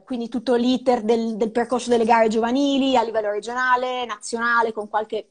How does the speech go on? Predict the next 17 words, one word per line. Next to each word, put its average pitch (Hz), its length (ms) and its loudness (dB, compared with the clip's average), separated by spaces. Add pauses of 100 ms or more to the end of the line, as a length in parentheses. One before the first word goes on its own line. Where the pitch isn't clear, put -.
(160)
piccolo 233 420 0
raduno 220 520 0
internazionale, 220 1120 -2 (600)
facendo 247 560 2 (260)
tutte 302 280 4
e 302 40 4
tre 254 200 6
le 262 100 6
discipline, 233 840 -4 (340)
eh, 214 180 2
dell'arrampicata 220 800 0
che, 190 420 -4
che - 100 -12
ci - 100 -8
sono 214 200 -6
anche 220 200 -4
adesso, 226 560 2